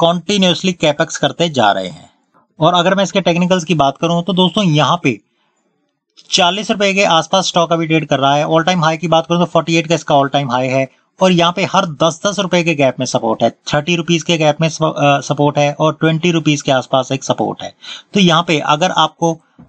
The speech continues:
आप फर्स्ट इंस्टॉलमेंट फ़ोर्टी पे लगा सकते हैं, सेकंड के लिए आप थर्टी का वेट कर सकते हैं और अगर ये ट्वेंटी के आसपास आता है तो वहां पे आप इन्वेस्टमेंट फर्दर करके चल सकते हैं।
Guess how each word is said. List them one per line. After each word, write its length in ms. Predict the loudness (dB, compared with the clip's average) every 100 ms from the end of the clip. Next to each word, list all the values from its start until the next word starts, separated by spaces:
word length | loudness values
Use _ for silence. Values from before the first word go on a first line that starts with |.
| 0
आप 140 | 0
फर्स्ट 380 | 0 -2 -2 -4
इंस्टॉलमेंट 600 | -4 0 0 2 -2 -4
फ़ोर्टी 320 | -4 -2 -2 0
पे 120 | 0
लगा 220 | 2 0
सकते 260 | 0 -4 0
हैं, 200 | 0 -2
सेकंड 480 | -2 0 0 -2 -2
के 80 | -2
लिए 160 | 0 2
आप 180 | 0 0 -4
थर्टी 220 | -2 0
का 100 | 0
वेट 200 | 0 0
कर 120 | -2
सकते 280 | -2 -2 0
हैं 240 | 0 0 -2
और 100 | -2
अगर 220 | 0 -2
ये 180 | 2 0
ट्वेंटी 480 | -2 -2 -2 0 0
के 100 | 0
आसपास 400 | 0 0 0 2
आता 260 | 0 2
है 220 | 0 -2 -4 _ _ _ -4
तो 80 |
वहां 220 | 0 0 0
पे 200 | -2 -8 _ -2
आप 240 | -2 0
इन्वेस्टमेंट 520 | -2 0 0 -2 -4
फर्दर 320 | 0 -2 0 -2
करके 260 | -2 -4
चल 180 | -4 -4
सकते 280 | -6 -12 -12
हैं। 220 | -14 -16